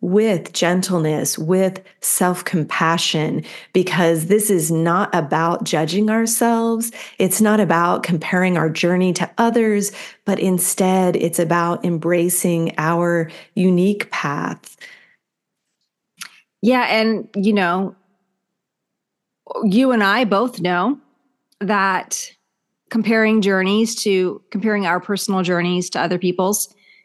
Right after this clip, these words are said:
Speaker 2: is a really slippery slope.
Speaker 1: Yeah.
Speaker 2: And so that's something to always be aware of, I feel like. And it's such a great point to share. So,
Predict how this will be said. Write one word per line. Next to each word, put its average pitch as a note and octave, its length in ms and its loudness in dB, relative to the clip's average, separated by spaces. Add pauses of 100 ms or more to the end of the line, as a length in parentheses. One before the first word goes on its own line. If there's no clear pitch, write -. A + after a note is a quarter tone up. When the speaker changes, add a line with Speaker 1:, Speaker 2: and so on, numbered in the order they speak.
(360)
Speaker 2:
is G3 140 2
a G3+ 80 4
really G3 300 2
slippery E3+ 500 -2
slope. - 400 -8 (540)
Speaker 1:
Yeah. A#3 200 -12 (400)
Speaker 2:
And G3 200 2
so F3+ 680 0
that's G3 320 0
something G3 380 0
to G3+ 240 -2
always F3+ 560 0
be F#3 180 -2
aware D#3 360 -2
of, D#3 440 -4 (160)
I F3+ 100 0
feel E3+ 260 -2
like. D#3 460 -4
And G3 640 2 (920)
it's G#3+ 160 2
such A3+ 200 0
a A3+ 80 4
great G#3 340 0
point F#3+ 280 -2
to F#3+ 100 -4
share. F#3 560 0
So, F#3 600 0